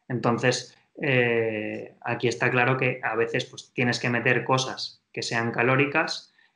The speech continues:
eh, como para poder llegar a esos requerimientos. Y está claro que, pues, ciertos procesados en este sentido, pues, eh, nos ayudan. Está claro que la base del deportista, por supuesto, siempre,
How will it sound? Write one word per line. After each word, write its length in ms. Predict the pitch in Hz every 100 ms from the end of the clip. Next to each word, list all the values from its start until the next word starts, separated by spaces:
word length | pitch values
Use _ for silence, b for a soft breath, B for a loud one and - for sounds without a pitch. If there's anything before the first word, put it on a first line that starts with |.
| b
eh, 540 | 165 139 123 120 113 110
como 280 | 120 113 104
para 200 | 107 104
poder 220 | 104 107
llegar 200 | 120 123
a 40 |
esos 180 | 104 107
requerimientos. 840 | 107 101 101 104 120 110 104 - -
Y 100 | 113
está 220 | - 113
claro 220 | 117 117
que, 80 | 104
pues, 400 | - _ - -
ciertos 540 | - - 135 135 135 127
procesados 920 | - 131 135 123 139 139 147 151 - b b -
en 180 | 123 117
este 440 | 107 - 120 117
sentido, 540 | 123 123 117 117 127
pues, 220 | 127 131 131
eh, 300 | 117 110 107
nos 260 | 101 -
ayudan. 440 | 98 110 110 98 -
Está 180 | - 110
claro 200 | 117 110
que 80 | 104
la 100 | 101
base 300 | 110 - 120
del 120 | 117
deportista, 540 | 117 113 110 123 131
por 140 | 120 -
supuesto, 400 | 101 113 - 131
siempre, 460 | 127 117 123 123